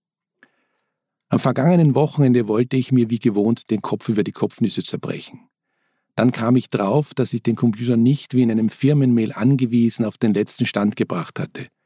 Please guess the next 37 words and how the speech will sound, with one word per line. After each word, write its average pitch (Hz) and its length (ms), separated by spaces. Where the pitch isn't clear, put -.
Ich - 160
probierte 113 500
und 110 100
scheiterte. 87 640
Also 120 220
rief 143 240
ich 127 140
Tarek 127 420
von 123 140
der 107 160
I 113 80
T 160 340
an, 135 240
erwischte - 600
aber 113 240
im 117 100
Speicher 135 520
meines 117 260
Smartphones 120 580
die 113 80
falsche 110 400
Nummer. 107 400
„Ich - 180
versuche, 147 540
das 123 200
Barracuda 131 680
V 110 240
P 117 160
N 110 80
abzudaten, 117 760
aber 110 220
da 104 180
ist - 220
kein 120 220
Bleistiftsymbol“, 101 1000
sagte - 380
ich. - 260